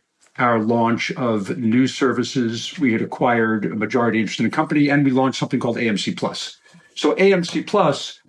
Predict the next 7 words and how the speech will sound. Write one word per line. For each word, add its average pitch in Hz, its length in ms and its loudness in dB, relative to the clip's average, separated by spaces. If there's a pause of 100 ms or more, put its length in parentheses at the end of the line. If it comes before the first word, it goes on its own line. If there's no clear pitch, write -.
(340)
joined 139 460 2
Sundance 151 640 0
Now, 127 220 2
Shudder, 123 640 0
and 127 200 0
then 131 320 2
Acorn, 131 640 0